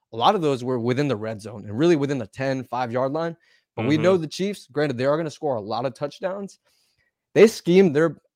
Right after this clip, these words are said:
Speaker 1: they scheme their whole offense to get their best players the ball, especially in space. So when you're seeing those five-yard plays,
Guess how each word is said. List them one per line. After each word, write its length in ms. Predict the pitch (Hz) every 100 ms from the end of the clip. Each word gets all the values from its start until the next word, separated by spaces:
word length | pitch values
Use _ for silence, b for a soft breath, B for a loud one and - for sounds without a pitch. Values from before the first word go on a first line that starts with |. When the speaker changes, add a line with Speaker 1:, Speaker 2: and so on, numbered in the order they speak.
| _ -
Speaker 1:
they 260 | 139 180
scheme 320 | 220 - 190
their 100 | 156
whole 200 | 127 165
offense 360 | 135 156 185 156
to 80 | 139
get 140 | 135
their 100 | 139
best 260 | 127 135 -
players 260 | 143 135
the 80 | 120
ball, 320 | 98 135 151 -
especially 320 | - 170 160
in 60 | 110
space. 420 | - 143 170 170
So 240 | 135 107 - b b -
when 120 | 131
you're 220 | 156 120
seeing 460 | - - 165 190 170
those 220 | 151 - _ _ _ _ _ -
five-yard 480 | 139 139 147 139
plays, 360 | - 156 160